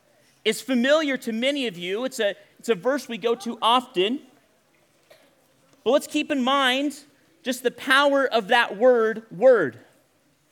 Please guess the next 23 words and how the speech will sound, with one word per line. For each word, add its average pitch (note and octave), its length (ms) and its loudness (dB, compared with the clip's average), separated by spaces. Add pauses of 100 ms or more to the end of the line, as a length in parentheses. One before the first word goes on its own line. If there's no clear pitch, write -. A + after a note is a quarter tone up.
(260)
That A3 260 0
word C#4 460 0
is F3 160 -14
referring C4+ 580 2
to A3+ 100 -10
this F#3+ 220 -8
truth C#4 640 -2 (1400)
by G3 100 4
which A#3+ 160 2
all E4 240 4
other D4+ 180 4
truths B3 500 -6
make G#3 160 -4
sense. - 500 -8 (3000)
And D#3+ 100 -6
John B3 300 2
one B3 200 2
one A#3+ 220 2
says A3 280 -4
this, F#3+ 360 -4 (1600)
"In C#4+ 160 4
the E4+ 80 0
beginning C#4 500 -2